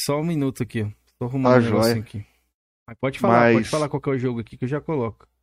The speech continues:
Speaker 2: É, né, é porque, tipo, tem uns jogos assim que eu até hoje não entendo o qu-, o quão ruim eles são.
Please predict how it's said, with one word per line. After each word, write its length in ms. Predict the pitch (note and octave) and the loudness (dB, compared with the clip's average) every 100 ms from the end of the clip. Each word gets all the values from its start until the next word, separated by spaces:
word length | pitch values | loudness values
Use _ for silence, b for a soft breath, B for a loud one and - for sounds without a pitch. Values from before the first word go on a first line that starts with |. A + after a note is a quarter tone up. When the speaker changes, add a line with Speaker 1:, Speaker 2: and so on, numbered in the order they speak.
| _ _ _ _ _ _ | _ _ _ _ _ _
Speaker 2:
É, 220 | E3 E3+ C3+ | 8 8 10
né, 200 | D3 C3 | 8 6
é 20 | |
porque, 200 | - D#3 | 6 2
tipo, 280 | - E3+ C#3+ | 4 2 2
tem 140 | D3+ | 4
uns 200 | D#3+ D#3+ | 4 6
jogos 300 | B2+ C#3 D3 | 8 8 8
assim 240 | C#3 - D3 | 4 4 6
que 80 | |
eu 140 | D#3+ C#3 | 8 8
até 240 | C3+ F3 | 8 8
hoje 260 | E3+ D#3+ E3 | 10 8 6
não 80 | F#3 | 0
entendo 460 | E3+ C3+ D#3+ C#3 | 2 2 4 2
o 40 | A#2+ | -2
qu-, 240 | - - | -4 -6
o 40 | B2+ | -2
quão 240 | - F#3 | 4 4
ruim 300 | D3+ D3 F3+ | 4 4 6
eles 140 | E3 C3 | 4 2
são. 380 | - C3 E3+ | 2 4 4